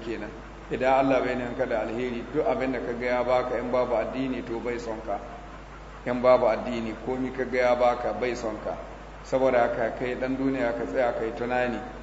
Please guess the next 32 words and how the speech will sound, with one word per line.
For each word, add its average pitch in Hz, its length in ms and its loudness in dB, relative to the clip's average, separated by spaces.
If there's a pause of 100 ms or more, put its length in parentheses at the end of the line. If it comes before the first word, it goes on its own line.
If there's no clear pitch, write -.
(300)
ka 110 100 -2
gani 131 240 0
shin 131 220 -4
kana 127 240 2
kulawa 123 460 4
da 120 160 4
addinin 120 380 -4
ka 127 80 0
da 113 100 -2
kyau 131 240 2 (580)
don 123 160 -2
ka 127 100 -2
gane 127 260 4
Allah 120 320 4
na 113 160 0
son 113 240 -2
ka, - 380 6 (440)
ko 139 100 2
baka 135 280 4
kulawa 127 340 4
da 117 160 4
addinin 123 340 -2
ka 127 100 0
da 117 100 -4
kyau 120 220 -2
don 123 180 -2
ka 120 80 -2
gane 120 240 0
Allah 117 280 0
bai 113 160 -2
son 110 240 -6
ka. 104 140 0